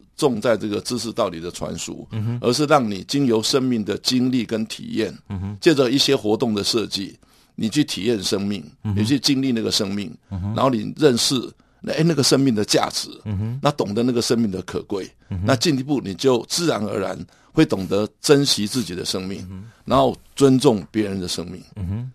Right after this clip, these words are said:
Speaker 1: 是这样子产生的。
Speaker 2: 嗯哼。
Speaker 1: 那我们在推动这个生命教育过程当中啊，觉得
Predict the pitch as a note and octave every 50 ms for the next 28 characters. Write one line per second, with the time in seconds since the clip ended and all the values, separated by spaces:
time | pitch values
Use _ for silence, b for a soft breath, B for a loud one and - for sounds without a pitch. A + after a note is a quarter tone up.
0 | _ - - D3+ - E3+ D3+ B2 A2 G#2 G#2 - - F#2+ D#2 E2 - G2+ F#2 F2
1 | F2 - - - - F#2 F#2 G2 G2+ A2 A#2 - - E3 E3+ D3+ C#3 B2 A2+ G#2+
2 | G#2+ A#2 C3 C#3+ D#3 D#3+ D#3 - - D#3 D3 C3+ A2+ - - - - D#3 D3 C#3+
3 | C#3+ C3+ B2+ C#3 B2 A2+ - C3 B2+ B2+ A#2 - C3+ A#2 A2 G#2 - A2+ G2+ F#2
4 | A2+ F#2+ F2 G2 G2+ G2 F#2 G2+ G2+ G2 F#2+ - - - A#2+ A#2+ C3+ C#3+ C3 A#2+